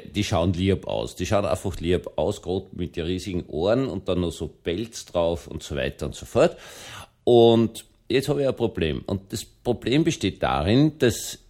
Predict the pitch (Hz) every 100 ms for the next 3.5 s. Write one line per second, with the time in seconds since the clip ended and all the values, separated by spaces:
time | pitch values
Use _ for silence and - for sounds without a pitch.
0 | - 104 101 98 87 - - _ _ -
1 | 131 160 107 76 117 - - 85 90 -
2 | - 82 78 73 - - 64 50 67 73
3 | - 104 120 160 196